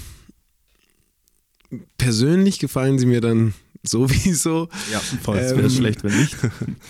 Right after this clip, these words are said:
Speaker 1: Ja, und ich glaub, man entwickelt dann auch erst mit der Zeit ein Gehör, ähm, für, also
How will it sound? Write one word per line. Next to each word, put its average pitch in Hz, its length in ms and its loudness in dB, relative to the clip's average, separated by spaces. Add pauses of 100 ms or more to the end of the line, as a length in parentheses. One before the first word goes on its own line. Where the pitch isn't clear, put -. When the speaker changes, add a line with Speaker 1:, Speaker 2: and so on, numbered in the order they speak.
(1500)
Speaker 1:
Ja, 113 260 0
und 120 160 2
ich - 140 -2
glaub, 123 260 -2
man 120 180 2
entwickelt 117 800 -2
dann 120 200 2
auch 113 400 -2
erst 110 380 -2
mit 117 160 0
der 107 140 0
Zeit 113 760 -2 (160)
ein 107 200 2
Gehör, 107 760 2 (840)
ähm, 101 640 4 (1500)
für, 95 480 0 (540)
also 95 240 0